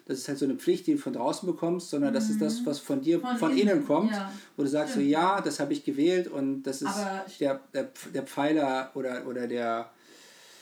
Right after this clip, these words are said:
Speaker 1: der, der Sache, der ich jetzt halt folge in dieser
Speaker 2: Aber
Speaker 1: Hinsicht.“
Speaker 2: steht in dem Text, äh, eine deutsche Übersetzung?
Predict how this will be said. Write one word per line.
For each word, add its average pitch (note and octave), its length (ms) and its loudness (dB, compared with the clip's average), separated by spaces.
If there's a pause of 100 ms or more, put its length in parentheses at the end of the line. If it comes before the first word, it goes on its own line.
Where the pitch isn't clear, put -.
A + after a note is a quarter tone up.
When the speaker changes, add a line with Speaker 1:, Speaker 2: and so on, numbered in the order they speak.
(280)
Speaker 1:
der, B2+ 100 -2
der C3 100 -2
Sache, D3 260 0
der C3+ 120 2
ich C3 80 -2
jetzt B2 180 -6
halt A#2+ 120 -4
folge B2 260 -4
in E2+ 100 -6
dieser F#2 180 -8
Speaker 2:
Aber G3+ 100 -2
Speaker 1:
Hinsicht.“ A3 180 -6
Speaker 2:
steht B3 140 -6
in B3 60 -6
dem A#3 160 -4
Text, B3 280 -14 (260)
äh, G#3 80 -12
eine G3 320 -6
deutsche G3 420 -10
Übersetzung? F3+ 560 -14